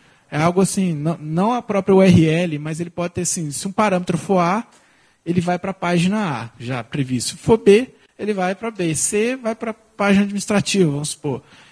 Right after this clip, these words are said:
Então isso, ah, se os,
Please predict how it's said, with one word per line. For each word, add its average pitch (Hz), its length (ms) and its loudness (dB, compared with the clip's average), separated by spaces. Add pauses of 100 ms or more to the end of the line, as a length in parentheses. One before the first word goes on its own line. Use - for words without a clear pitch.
(120)
Então 214 360 0
isso, 214 800 2
ah, 151 440 -2 (540)
se - 260 -4
os, 156 360 0